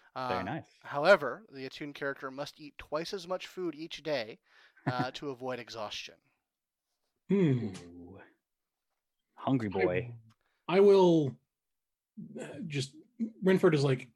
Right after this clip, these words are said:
Speaker 3: carefully poring over it and, like, tracing lines that go outside of it,
Speaker 2: Mm-hmm.
Speaker 3: i-, i-, its physical form, but as if, like,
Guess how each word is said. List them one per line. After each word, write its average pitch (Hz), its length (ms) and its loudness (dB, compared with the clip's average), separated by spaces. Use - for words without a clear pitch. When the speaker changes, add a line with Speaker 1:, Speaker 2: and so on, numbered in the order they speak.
Speaker 3:
carefully 175 440 2
poring 143 500 0
over 131 320 4
it 131 100 0
and, 120 420 -2
like, 117 320 -6
tracing 208 380 4
lines 170 400 4
that 156 200 0
go 151 260 6
outside 139 680 2
of 139 160 0
it, 135 320 0
Speaker 2:
Mm-hmm. 139 180 -14
Speaker 3:
i-, - 40 -8
i-, 156 440 -6
its 139 180 0
physical 131 500 0
form, 135 540 -4
but 123 300 -2
as 139 200 0
if, 139 320 0
like, 127 360 -4